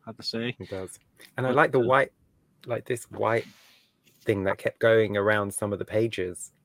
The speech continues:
Speaker 1: I was gonna ask this. I didn't know what it meant. And I was
Speaker 2: No.
Speaker 1: wondering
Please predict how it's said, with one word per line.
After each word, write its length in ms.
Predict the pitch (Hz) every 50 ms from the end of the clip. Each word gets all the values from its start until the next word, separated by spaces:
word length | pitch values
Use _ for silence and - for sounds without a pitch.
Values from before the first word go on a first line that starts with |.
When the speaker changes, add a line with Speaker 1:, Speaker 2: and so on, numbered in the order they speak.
| _ _ _ _ -
Speaker 1:
I 60 | 131
was 200 | 120 131 135 -
gonna 200 | - 156 151 147
ask 300 | 131 131 139 131 - -
this. 200 | - 180 175 - - -
I 80 | 131
didn't 360 | - - 139 143 143 135 92
know 120 | 95 113 120
what 160 | 117 117 110
it 80 | - -
meant. 380 | 113 135 175 185 - - - _ _ _ _ _ _ _ _ _ _ _ _ _ _ _ _ _ _ _ _ - -
And 120 | - 113 113
I 20 |
was 240 | 113 117 110 - -
Speaker 2:
No. 60 | 120
Speaker 1:
wondering 680 | 120 120 123 123 131 120 120 120 113 113 113 113 -